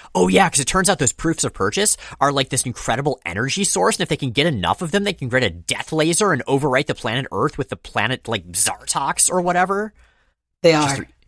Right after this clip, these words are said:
Speaker 1: it's their evil plan, yeah. Um, so I've, uh,
Speaker 2: Oh,
Speaker 1: one
Speaker 2: I thought
Speaker 1: time
Speaker 2: when you said energy source, I thought you were gonna say they ate them.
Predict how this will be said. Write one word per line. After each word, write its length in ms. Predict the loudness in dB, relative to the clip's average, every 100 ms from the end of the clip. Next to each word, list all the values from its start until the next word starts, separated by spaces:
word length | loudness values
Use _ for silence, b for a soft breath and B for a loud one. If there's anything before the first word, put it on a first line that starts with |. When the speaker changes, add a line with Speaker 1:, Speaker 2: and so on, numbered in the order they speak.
| _ _
Speaker 1:
it's 100 | -6
their 100 | -4
evil 200 | -2 -4
plan, 320 | -4 -4 -2
yeah. 360 | 0 0 -2 -4 b b b b b
Um, 320 | 2 2 0 -8 _
so 320 | 4 6 6
I've, 240 | 4 -2 -6
uh, 120 | -10 0
Speaker 2:
Oh, 40 |
Speaker 1:
one 180 | 4 4
Speaker 2:
I 40 |
thought 180 | 4 2
Speaker 1:
time 80 | 4
Speaker 2:
when 140 | 4
you 80 | 4
said 160 | 2 2
energy 320 | 2 2 0
source, 240 | -2 0
I 60 | 0
thought 140 | 2
you 60 | 0
were 60 |
gonna 140 | 0 0
say 140 | 0
they 140 | -2 -4
ate 220 | -10 -12
them. 200 | -16